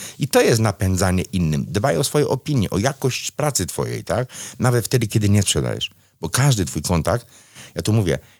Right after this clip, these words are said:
nie każdemu sprzedajesz wszystko, co zechcesz, ale każdy może być twoim klientem. Nawet ten, który nie kupuje, on może być twoim klientem. Nie dziś, za pół roku. Wiesz, ja to wiem, ja to przeżyłem, ja się tego doświadczyłem, ale no, niestety metodą prób i błędów i to mnie kosztowało dużo, tak?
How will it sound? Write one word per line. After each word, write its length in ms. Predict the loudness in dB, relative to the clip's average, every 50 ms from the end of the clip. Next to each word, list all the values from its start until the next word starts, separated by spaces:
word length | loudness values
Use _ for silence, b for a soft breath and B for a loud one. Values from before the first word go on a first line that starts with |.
| b -10
nie 120 | -6 -4 -2
każdemu 380 | 0 0 2 2 2 2 0
sprzedajesz 320 | 0 0 0 2 2 0 0
wszystko, 240 | -2 -6 -4 -4 -4
co 140 | -2 -2
zechcesz, 320 | 0 0 0 0 0 0 0
ale 140 | 2 0 0
każdy 460 | 0 -2 -2 2 2 2 4 4 2
może 220 | 2 2 2 0
być 140 | -2 -4 -4
twoim 240 | -2 0 0 0 0
klientem. 440 | 0 0 2 2 2 0 0 -2 -4
Nawet 280 | -4 -4 -6 -8 _
ten, 200 | -4 -2 -2 0
który 220 | 0 2 2 4 6
nie 160 | 6 6 4
kupuje, 420 | 4 2 4 4 6 6 6 4 B B B B -2
on 100 | 4 6
może 240 | 8 8 8 6 4
być 160 | 2 0 -2
twoim 200 | 0 -2 -2 -2
klientem. 460 | -2 -2 -2 0 0 0 0 -2 -2 0
Nie 120 | 0 0
dziś, 180 | 2 2 0 2
za 120 | 0 -2
pół 180 | 0 0 0 2
roku. 340 | 2 0 -2 -4 -8 -8 -8 B B B B B B B B
Wiesz, 280 | -4 -2 -2 -2 -2 -4 -4 -4 -4
ja 200 | -2 0 0 0
to 120 | 2 2
wiem, 220 | 2 4 4 2 2
ja 80 | 0
to 100 | -2 -2
przeżyłem, 440 | -4 0 2 2 4 4 4 4 2
ja 60 | 2
się 140 | 0 -2 -2
tego 340 | -4 -4 -2 0 0 0 -2 B B B B B B B B B B
doświadczyłem, 920 | -20 -20 -16 -6 -2 -2 0 0 2 0 0 0 2 2 4 4 4 4 2 2
ale 240 | 2 2 2 2 2 0
no, 140 | -4 -4 -2 -2
niestety 400 | -2 -2 0 0 -2 0 2 0
metodą 440 | 0 0 0 -2 -2 0 0 -2
prób 260 | -2 0 -2 0 0 0
i 60 | 0
błędów 480 | 2 2 2 2 2 0 -2 -4 -8
i 40 | -6
to 80 | -2 -2
mnie 120 | -2 -2
kosztowało 520 | -2 -2 -4 -4 -4 -2 -4 -4 -4 -6 -8
dużo, 260 | -12 -14 -14 -14 -16
tak? 200 | -14 -14 -16